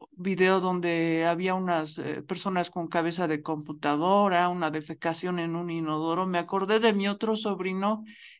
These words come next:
que le gustan ese tipo de videos, ¿no? Y, y yo decía, "Pucha, qué gustos tan terribles de la generación de ahora", ¿no?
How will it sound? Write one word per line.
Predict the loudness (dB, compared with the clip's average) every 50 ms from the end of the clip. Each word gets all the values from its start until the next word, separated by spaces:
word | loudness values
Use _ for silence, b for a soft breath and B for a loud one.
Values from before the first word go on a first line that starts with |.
| B 0
que | 4 4
le | 6 6 6
gustan | 6 8 8 8 8 6 6 4 6 6 4
ese | 2 2 0 -2
tipo | -2 -2 -6 -4 -2 0 0 0
de | 2 2 0
videos, | 2 0 0 0 2 4 4 4 4 4 0 -2 -8
¿no? | -12 -10 -8 -6 -6 -4
Y, | -4 -4
y | -4 -4 -4 -2 -2 -2
yo | 0 2
decía, | 2 2 0 0 0 -2 -2
"Pucha, | -2 -6 -6 -4 -2 -2 -2 -4 -6 _ _ _ b b b b b b b _ _ _ _
qué | -2 0 2
gustos | 4 4 2 2 2 0 -2 0 2
tan | 4 4 4 4
terribles | 4 4 4 4 0 -2 0 0 -2 -2
de | -2 -2 0
la | 0 0 -2
generación | -2 -6 -6 -4 -4 -2 -2 -2 -2 -2 -2 -4 -4 -4 -4
de | -4 -4 -2
ahora", | -2 -2 -2 0 0 0 0 0 -2 -2 -6 _ _ _ _ -14
¿no? | -12 -10 -8 -8 -8 -8